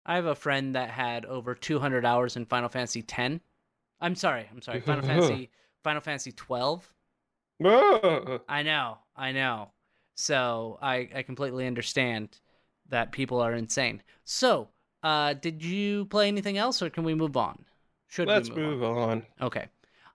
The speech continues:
Speaker 1: I, Nathan Reeton Spruth. You can find me at Reeton everywhere. Reeton on Twitter, Reeton on, uh, YouTube. I just posted something. I'll talk about it here in a minute. Um, onto my YouTube. It's a terrible video. Don't watch it.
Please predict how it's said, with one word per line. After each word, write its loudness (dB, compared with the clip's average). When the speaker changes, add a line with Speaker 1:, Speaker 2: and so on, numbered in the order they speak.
Speaker 1:
I, 2
Nathan -6
Reeton -6
Spruth. 2
You -18
can -8
find 0
me -2
at -6
Reeton -2
everywhere. 2
Reeton -2
on -2
Twitter, 0
Reeton 2
on, 2
uh, 4
YouTube. 2
I -8
just 0
posted -4
something. -6
I'll -2
talk -2
about 0
it -6
here -6
in -4
a -4
minute. -2
Um, 2
onto 0
my 0
YouTube. 0
It's -8
a -10
terrible 0
video. -2
Don't 0
watch -2
it. -16